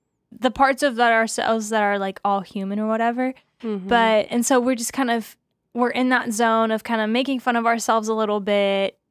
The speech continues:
Speaker 1: You know, we're, we're in this whole nobody's perfect mentality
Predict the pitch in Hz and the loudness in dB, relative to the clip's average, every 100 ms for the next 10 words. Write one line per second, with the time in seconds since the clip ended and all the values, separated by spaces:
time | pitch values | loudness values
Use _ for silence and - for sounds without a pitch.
0 | _ _ _ _ - 240 214 202 202 208 | _ _ _ _ -4 -2 0 0 0 0
1 | 214 - 220 220 220 220 - - 214 214 | 0 -2 -2 0 0 -4 -4 0 2 2
2 | 208 214 233 220 226 208 - 214 208 226 | 0 0 0 0 -2 -4 -6 -6 -4 -6
3 | 202 220 208 196 - 196 202 202 202 196 | -4 -4 -4 -6 -6 -2 -2 -2 -4 -6